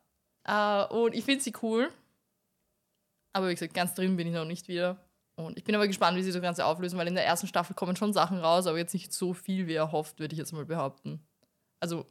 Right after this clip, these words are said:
man erfährt relativ wenig jetzt dann drüber, warum dieser Virus wirklich da ist. Und es gibt halt nur noch wirklich einen Bruchteil der menschlichen Population, also es sind echt nur noch ganz wenige. Und alle leben halt ein bisschen so in so apokalyptischen Zuständen,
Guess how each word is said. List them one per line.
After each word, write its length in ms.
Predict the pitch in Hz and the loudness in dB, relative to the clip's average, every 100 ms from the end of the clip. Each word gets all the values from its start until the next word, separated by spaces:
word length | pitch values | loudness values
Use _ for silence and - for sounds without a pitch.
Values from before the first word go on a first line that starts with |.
| _ | _
man 160 | - 175 | -4 -2
erfährt 320 | 175 170 160 | 0 0 2
relativ 440 | 165 170 156 160 160 | 0 -2 -4 -8 -6
wenig 300 | 160 170 160 | -4 -4 -6
jetzt 220 | 165 - | -6 -6
dann 120 | 165 | -6
drüber, 340 | 165 175 165 | -6 -4 -4
warum 220 | 165 170 175 | -2 -2 -2
dieser 200 | 156 165 | -4 -4
Virus 280 | 165 160 | -4 -4
wirklich 260 | 156 156 - | -6 -10 -2
da 200 | 143 143 | 2 4
ist. 140 | 170 | 2
Und 100 | 165 | 0
es 140 | 180 180 | -2 -2
gibt 140 | 196 | -2
halt 120 | 202 | -2
nur 160 | 190 190 | 0 0
noch 180 | 180 185 - _ _ | -2 -4 -14 _ _
wirklich 400 | 196 190 180 170 - | -4 -2 -2 -6 -2
einen 220 | - 175 | 2 2
Bruchteil 380 | 170 196 - 175 | 2 -2 0 2
der 100 | 165 | 2
menschlichen 340 | 160 165 175 170 | 2 0 -2 -4
Population, 580 | 160 165 160 175 170 | -2 -2 -2 0 0
also 160 | 165 156 | -2 -4
es 80 | 151 | -6
sind 140 | 175 | -6
echt 160 | 156 151 | -6 -6
nur 80 | 156 | -8
noch 80 | 151 | -6
ganz 200 | 156 151 | -8 -6
wenige. 340 | 160 160 175 190 _ _ _ _ | -8 -6 -8 -8 _ _ _ _
Und 120 | - 185 | -4 2
alle 220 | 160 175 | 4 4
leben 240 | 170 170 | 2 2
halt 120 | 190 156 | 2 0
ein 100 | 151 | -2
bisschen 260 | 170 165 | -6 -4
so 320 | 156 156 160 170 _ _ _ _ _ _ _ _ _ _ _ - | -2 0 0 -4 _ _ _ _ _ _ _ _ _ _ _ -14
in 60 | |
so 200 | 170 165 - _ _ _ | -8 -8 -8 _ _ _
apokalyptischen 720 | - - - 185 175 180 185 | -10 -8 -4 -2 -2 -4 -4
Zuständen, 840 | 175 190 180 - 160 170 170 180 | -4 -4 -4 -2 -2 -4 -4 -4